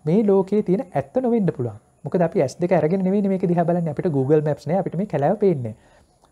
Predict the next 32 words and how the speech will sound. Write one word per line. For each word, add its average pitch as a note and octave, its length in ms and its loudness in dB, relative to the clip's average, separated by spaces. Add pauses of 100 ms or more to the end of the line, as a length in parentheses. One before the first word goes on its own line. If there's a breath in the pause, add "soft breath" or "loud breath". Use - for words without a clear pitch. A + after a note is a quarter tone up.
(240)
අපි C4 240 -2
එකපාරට F3+ 340 2
දකිනවා B2+ 380 -2
මේක C3 220 -4
නෙවෙයි F3 260 0
මේ D3+ 160 -2
ලෝකේ C#3 320 0
යථාර්ථය. A#2+ 560 0 (760 soft breath)
කොටියා G3 380 2
ඉන්නේ C#3 320 0 (380)
ඇත්තටම F3 420 -6
දකුණු D3+ 280 -2
පැත්තට D#3+ 320 0
බර F3+ 160 4
වෙන්න F3 180 2
ඒක E3+ 160 0
හරි. D3 240 -2 (580 soft breath)
අපි C4 240 0
ඉන්නේ F3 360 0
අර C#3+ 160 0
කලින් D#3+ 320 -2
හිටපු F#3+ 260 -2
තැන C#3 200 0
නෙවෙයි, B2+ 280 2 (260)
මෙතන C3+ 320 0
නෙවෙයි, D3 340 2
අපි F#3+ 280 -2
ඉන්නේ A3 180 0
මෙතන. G3+ 320 0 (1000 soft breath)
ඇයි D#3+ 240 4
ඒ A#3 100 2
අපි E3 200 0